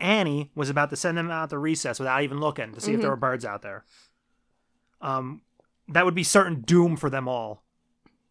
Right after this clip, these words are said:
Speaker 2: He said doom.
Speaker 1: Doom. They'd be doomed if they went out to that playground with all those birds.
Speaker 2: Mm-hmm.
Speaker 1: Doomed.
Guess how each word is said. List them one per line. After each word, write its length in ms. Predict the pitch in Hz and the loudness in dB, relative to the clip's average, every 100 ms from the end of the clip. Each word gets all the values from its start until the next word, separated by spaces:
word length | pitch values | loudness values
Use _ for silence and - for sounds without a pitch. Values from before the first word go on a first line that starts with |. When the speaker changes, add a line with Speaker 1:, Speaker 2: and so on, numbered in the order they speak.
| _ | _
Speaker 2:
He 160 | - - | -10 -10
said 260 | - 160 156 | -10 -16 -20
doom. 340 | - 147 151 156 - 104 | -20 -20 -20 -20 -18 -8
Speaker 1:
Doom. 360 | 131 120 104 101 _ _ _ | -8 -8 -14 -20 _ _ _
They'd 160 | 240 160 | -4 -2
be 100 | 180 | -2
doomed 460 | 151 269 208 110 - | 4 6 4 2 -8
if 100 | 143 | -4
they 80 | 190 | 0
went 140 | 196 | 2
out 80 | 214 | 2
to 60 | 220 | 0
that 140 | 214 | -2
playground 280 | 202 190 160 | 0 0 2
with 80 | 143 | 2
all 100 | 143 | 2
those 140 | 151 120 | 2 0
birds. 380 | 147 117 104 | 0 -2 -8
Speaker 2:
Mm-hmm. 460 | 262 202 208 220 135 | -14 -14 -16 -14 -2
Speaker 1:
Doomed. 460 | 117 156 127 98 | 4 4 2 -6